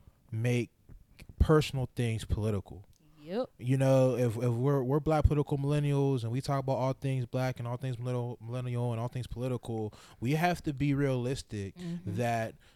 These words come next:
Speaker 1: people have made personal things political when it comes
Speaker 2: Mm-hmm.
Speaker 1: to this,
Speaker 2: Mm-hmm.
Speaker 1: you know?
Speaker 2: And
Speaker 1: Um,
Speaker 2: we ain't the only small,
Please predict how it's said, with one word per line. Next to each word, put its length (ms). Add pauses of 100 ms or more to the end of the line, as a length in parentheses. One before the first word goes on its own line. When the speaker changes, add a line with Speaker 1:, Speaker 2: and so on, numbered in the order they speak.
(140)
Speaker 1:
people 380
have 240
made 300
personal 540
things 460
political 560 (100)
when 140
it 80
comes 260
Speaker 2:
Mm-hmm. 120
Speaker 1:
to 40
this, 300
Speaker 2:
Mm-hmm. 360
Speaker 1:
you 120
know? 340 (140)
Speaker 2:
And 180
Speaker 1:
Um, 60
Speaker 2:
we 160
ain't 160
the 140
only 180
small, 720